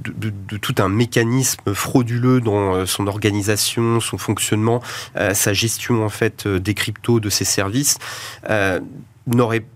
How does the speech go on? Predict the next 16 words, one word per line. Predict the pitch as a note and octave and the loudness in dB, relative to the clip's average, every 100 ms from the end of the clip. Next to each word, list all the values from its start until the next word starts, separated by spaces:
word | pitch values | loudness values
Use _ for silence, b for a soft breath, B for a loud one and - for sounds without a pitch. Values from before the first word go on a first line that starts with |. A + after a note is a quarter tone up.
| - - | -10 -2
même | A#2+ C3+ B2+ A2+ G#2+ | 2 2 2 -4 -6
en | - G#2+ | -2 -2
étant | G#2+ A2 | 0 -2
français, | - - G#2 - C#3+ D3+ B2 | -2 -4 -2 2 2 2 0
euh, | G#2+ G#2 G2+ G2+ G2+ | 0 0 0 0 -2
n-, | A#2 A2+ A#2 | -2 -4 -4
n'avait | A2+ G#2 G2+ - _ _ _ | 0 0 -2 -8 _ _ _
pas | C3 | -4
de | A#2+ | -4
toute | A2 A#2+ | -10 -6
façon | C3 C#3+ | -4 -2
les | A#2+ | 0
moyens | A2 A#2 A#2+ | 0 0 0
nécessairement | A2 G#2 A2 A2 | -2 0 0 0
d'être | G#2+ G2+ - | -4 -4 -4
agréé, | G#2 G2+ A2 C#3 | -4 -2 0 0